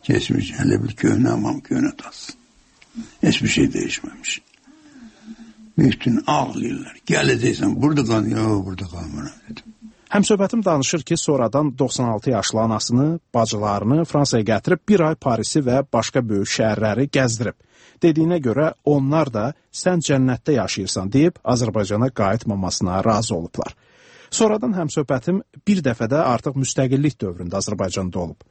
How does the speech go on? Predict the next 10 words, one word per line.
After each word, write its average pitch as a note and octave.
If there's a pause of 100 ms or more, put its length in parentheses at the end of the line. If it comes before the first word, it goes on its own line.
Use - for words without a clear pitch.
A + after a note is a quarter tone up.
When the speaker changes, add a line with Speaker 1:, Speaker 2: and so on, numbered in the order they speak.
(260)
Speaker 2:
Bilgətdə E3
bir D#3
vaxtlar C3
onun A2
ailəsinə A2 (100)
məxsus A2+
olan G2
evi A#2+
qaytarmağa C3+
çalışıb. F#2+